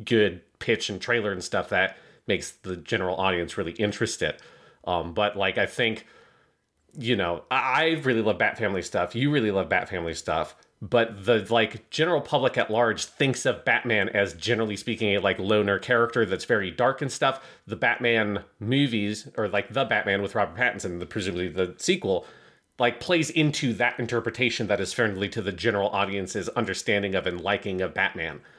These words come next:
Um, whereas Batman being a literal father and having to deal with Damian and, like, the kind of the, the humor and stuff that comes along with that is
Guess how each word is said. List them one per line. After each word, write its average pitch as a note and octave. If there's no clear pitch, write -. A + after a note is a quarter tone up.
Um, F2+
whereas F#2
Batman A2+
being G#2+
a F#2+
literal B2
father A#2
and G2
having G2
to F2
deal G#2
with G2+
Damian A2+
and, G2
like, F#2+
the -
kind G#2+
of E2
the, F#2+
the G#2+
humor D3+
and G#2
stuff -
that G2
comes G2
along B2
with A2
that F2+
is F2+